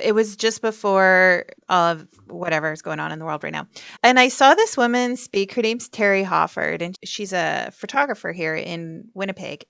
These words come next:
And she did a, a beautiful workshop on self-love and how we see ourselves. And one of the activities she had us do is to get used to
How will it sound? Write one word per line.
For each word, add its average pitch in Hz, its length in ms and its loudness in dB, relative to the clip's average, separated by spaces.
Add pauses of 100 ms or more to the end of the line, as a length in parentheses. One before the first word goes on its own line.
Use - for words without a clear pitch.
And 202 580 -4
she - 200 -12
did 277 160 -2
a, 214 340 2
a 185 80 -4
beautiful 190 920 -2 (440)
workshop 190 680 -2
on 175 680 0 (220)
self-love - 640 -6 (200)
and 190 140 -10
how 214 280 -4
we 233 180 -6
see 190 380 -8
ourselves. - 760 -8 (380)
And 208 120 -6
one 254 120 -2
of 440 100 -6
the 359 140 0
activities 226 480 -2
she 190 180 -10
had 180 220 0
us 170 180 -4
do 156 580 -12 (480)
is 180 600 0 (200)
to 247 120 -6
get 302 180 -2
used 240 340 -8
to 185 520 -2